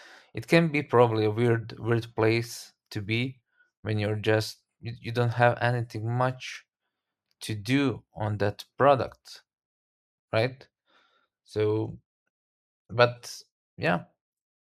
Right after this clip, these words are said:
I would, I would definitely like to be in that place, like yourself, and where there is a nice, a nice profit from it,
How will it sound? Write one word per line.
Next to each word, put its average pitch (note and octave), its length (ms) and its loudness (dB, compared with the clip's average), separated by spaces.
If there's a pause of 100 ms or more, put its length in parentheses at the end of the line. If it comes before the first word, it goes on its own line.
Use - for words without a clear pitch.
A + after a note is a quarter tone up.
(140)
I A#2 240 4
would, A#2 340 -2 (180)
I A2+ 120 6
would A#2 160 0
definitely E3+ 520 2
like F3 200 0
to D3+ 80 -8
be D#3+ 160 2
in C3 100 4
that A#2+ 240 4
place, A2+ 420 -2
like - 380 -4 (320)
yourself, A#2 680 4
and G#2+ 300 -8 (520)
where G#2+ 260 2
there G#2+ 340 0
is G#2 300 -8
a A2 80 -4
nice, A#2 680 -2 (680)
a G2+ 100 -4
nice A#2+ 400 2
profit A#2 540 0
from D#3 380 0
it, E3 360 -10